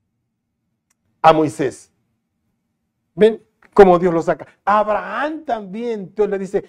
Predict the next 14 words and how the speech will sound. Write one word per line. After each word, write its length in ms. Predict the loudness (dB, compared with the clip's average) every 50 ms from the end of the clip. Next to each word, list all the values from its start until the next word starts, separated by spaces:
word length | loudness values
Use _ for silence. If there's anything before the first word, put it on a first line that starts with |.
| _ _
"Sal 400 | -18 -2 0 0 2 2 0 -4
de 100 | -8 -12
tu 160 | -12 -14 -16
tierra 500 | -16 _ -8 -6 -6 -6 -6 -6 -8 -8
y 60 | -8
de 80 | -8 -8
tu 140 | -10 -8 -8
parentela". 520 | -8 -8 -8 -8 -8 -10 -10 -10 -10 -14 _ _ _ _ _ _ _ _ _ _ _ _
También 580 | _ 6 6 6 2 -2 -2 -2 -2 -4 -4 -4
Dios 220 | -4 -4 -4 -4
le 140 | -4 -6 -6
dice 240 | -6 -8 -6 -6 -6
a 80 | -4 -4
Jacob, 520 | -6 -4 0 2 2 2 2 -2 -8 -18